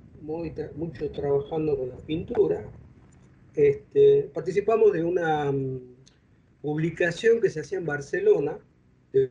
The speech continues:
una revista. Mandamos nuestros trabajos como, bueno, nosotros de acá, de Tucumán, o sea, el tercer mundo del tercer mundo, porque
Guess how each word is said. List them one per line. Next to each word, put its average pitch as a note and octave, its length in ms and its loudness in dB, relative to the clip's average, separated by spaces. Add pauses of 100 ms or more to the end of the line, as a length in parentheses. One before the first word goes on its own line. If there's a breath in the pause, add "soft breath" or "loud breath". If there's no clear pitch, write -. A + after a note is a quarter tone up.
una D#3+ 220 0
revista. C#3+ 800 0 (220)
Mandamos C4+ 600 0 (160)
nuestros F#3+ 340 -4
trabajos A3+ 680 -4
como, F3+ 480 -4 (1120)
bueno, F#3+ 300 -4 (120)
nosotros G#3 500 -4
de C#3 120 4
acá, D3 280 -2
de F3+ 140 4
Tucumán, F3 540 0
o - 60 0
sea, D#3 480 -4 (240)
el C#3 180 -2 (140)
tercer E3+ 480 4
mundo G#3+ 400 4
del C#3 180 0
tercer D3+ 420 -2
mundo, E3+ 480 2 (280)
porque B2+ 640 -6